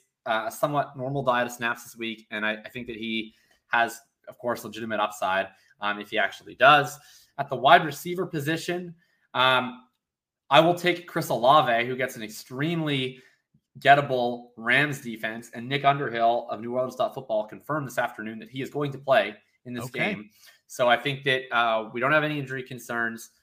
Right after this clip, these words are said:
Speaker 1: or at least not sitting concerns. Uh, and he gets to play inside, which is, like, a massive factor, I think, in all your start sits at this time of the year, uh, in a primetime game versus a very weak secondary. And then at the tight end position,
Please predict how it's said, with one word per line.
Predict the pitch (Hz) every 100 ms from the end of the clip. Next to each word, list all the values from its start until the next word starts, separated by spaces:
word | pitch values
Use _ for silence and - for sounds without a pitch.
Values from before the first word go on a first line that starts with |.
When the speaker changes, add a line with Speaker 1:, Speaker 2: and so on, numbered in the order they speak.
| _
Speaker 1:
or | 113
at | 117
least | 120
not | 120 113 -
sitting | - 143 107
concerns. | 95 98 - 98 95 101 - _ _ -
Uh, | 104 101 104
and | 113
he | 123
gets | 131 -
to |
play | - 123 117 117 - _
inside, | 156 190 - 143 123 117 120
which | 117 120
is, | 107
like, | 107 - -
a |
massive | 107 120 135 123 -
factor, | 113 113 - 120
I | -
think, | - 120 110
in | 95
all | 117
your | 107
start | - 107
sits | - 107
at | -
this | 107 -
time | 107 101
of |
the | 95
year, | 98 104 101 - - _
uh, | 104 101 101 -
in | 101
a |
primetime | - 117 110 107 104
game | 110 104 -
versus | 104 -
a |
very | 110 107
weak | 107 104
secondary. | 113 - 131 139 180 - - - - _
And | 139 139
then | 147 151
at | 135
the | 131
tight | - 180
end | 170 170
position, | 147 123 143 - 143